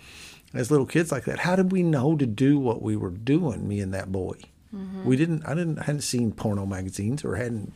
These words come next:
Speaker 1: I hadn't been anywhere where I knew what to do. And how did he know, you know? So there's, I don't know, innate stuff. It's weird. It's bigger and deeper, but,
Speaker 2: Well,
Speaker 1: but
Speaker 2: I, yeah.
Speaker 1: I, I sidetracked this completely 'cause
Speaker 2: No,
Speaker 1: you
Speaker 2: you're
Speaker 1: said I
Speaker 2: fine.
Speaker 1: didn't, I think what, I think if I rephrase it a little bit, you had no idea what was to come.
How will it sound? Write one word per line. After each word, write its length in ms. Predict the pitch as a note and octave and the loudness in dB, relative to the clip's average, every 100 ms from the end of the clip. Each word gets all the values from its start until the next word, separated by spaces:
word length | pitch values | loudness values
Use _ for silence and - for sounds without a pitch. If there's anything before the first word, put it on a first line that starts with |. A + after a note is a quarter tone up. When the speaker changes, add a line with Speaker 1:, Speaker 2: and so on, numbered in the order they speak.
| - - | -16 -6
Speaker 1:
I 80 | |
hadn't 140 | E3+ D3 | 0 2
been 160 | A#2+ | 4
anywhere 300 | B2 A2 G#2 | 2 2 0
where 220 | G2+ F#2+ F2+ | 0 -2 -4
I 100 | F2+ | -6
knew 640 | F2+ G2+ A2+ G#2 A2+ A#2+ B2+ | -2 2 4 4 2 -4 -2
what 220 | A#2+ F#2+ | -2 0
to 100 | G2 | -4
do. 300 | F#2+ G#2+ D#3 - - - - - - - - | -2 -2 -2 -10 -20 -20 -18 -16 -14 -12 -2
And 100 | A2+ | 4
how 120 | C#3+ | 6
did 140 | C#3+ | 6
he 180 | C#3+ F#3+ | 6 6
know, 200 | D3+ - - | 4 2 -4
you 160 | - | -4
know? 160 | C2 C#2 | -2 -2
So 140 | - | 0
there's, 300 | A#2+ A#2+ - - - - - | -2 -2 -6 -10 -20 -20 -8
I 60 | - | -4
don't 180 | G#2+ | -2
know, 80 | G2 | -2
innate 420 | - A#2+ B2 B2+ | 0 2 2 0
stuff. 320 | - B2+ G#2 - - | 2 2 2 -4 -16
It's 220 | - - C3+ | -14 0 6
weird. 300 | A#2+ G#2+ - | 6 4 -2
It's 160 | - - | -8 0
bigger 300 | A#2+ C#3 B2+ | 8 8 8
and 140 | A#2 | 8
deeper, 280 | A#2 B2 A2 | 6 6 4
but, 260 | G2+ G2+ G2+ - - - | 4 2 0 -8 -12 -4
Speaker 2:
Well, 200 | G#3+ G#3 | -2 2
Speaker 1:
but 100 | - | 6
Speaker 2:
I, 260 | A3 G#3+ F#3 - - | 4 4 -8 -12 -6
yeah. 420 | G3 A2+ C#3 D3 | 4 8 8 8
Speaker 1:
I, 80 | B2+ | 8
I 80 | G#2+ | 6
sidetracked 540 | - C#3 C3 C3 A2+ | 6 6 8 6 4
this 140 | A2 - | 2 0
completely 400 | G#2 B2 B2 G2 | 2 4 6 6
'cause 80 | A#3 | 8
Speaker 2:
No, 140 | A#3+ | 10
Speaker 1:
you 80 | - | 10
Speaker 2:
you're 80 | - | 10
Speaker 1:
said 100 | A#2 | 10
I 80 | A#2 | 10
Speaker 2:
fine. 80 | C#3 | 12
Speaker 1:
didn't, 420 | C#3+ C#3 D3+ - | 12 10 6 4
I 100 | C3 | 6
think 240 | E3+ D#3+ | 8 10
what, 220 | C#3+ B2 | 10 8
I 100 | B2+ | 6
think 240 | A#2 D3 A2+ | 8 8 8
if 80 | B2+ | 6
I 200 | A#2+ B2+ | 6 4
rephrase 600 | - B2+ B2+ B2 C3 A#2+ | 0 4 4 8 6 8
it 60 | |
a 20 | A2+ | 4
little 100 | G#2+ | 4
bit, 120 | B2 | 2
you 200 | C3 B2 | 2 6
had 160 | B2+ B2 | 6 6
no 140 | C3 | 6
idea 300 | C3 A#2 A#2+ | 6 6 6
what 180 | A2 A#2+ | 6 2
was 160 | G#2+ - | -2 -4
to 100 | G2+ | -6
come. 420 | - G#2+ G2+ | -4 -4 -4